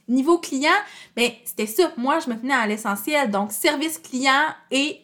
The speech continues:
entretenir, euh, le, le bon fonctionnement de l'équipe. Donc, dans mon heure de travail, c'était un peu splitté en, en deux, si on veut. Donc,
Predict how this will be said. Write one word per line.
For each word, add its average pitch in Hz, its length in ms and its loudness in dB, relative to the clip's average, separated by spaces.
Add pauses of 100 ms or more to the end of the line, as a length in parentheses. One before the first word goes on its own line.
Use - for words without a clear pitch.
(140)
entretenir, 240 800 0
euh, 202 360 2
le, 196 680 2
le 202 120 6
bon 220 180 4
fonctionnement 220 560 0
de 214 100 -2
l'équipe. 330 460 -2 (440)
Donc, 220 160 0
dans 214 120 4
mon 214 180 2
heure 233 140 4
de 233 60 0
travail, 214 540 6
c'était - 160 -4
un 190 100 0
peu 247 180 -4
splitté 240 560 -4
en, 190 420 -2
en 196 200 2
deux, 208 300 0
si - 300 -8
on 190 140 0
veut. 208 320 0
Donc, 190 280 -8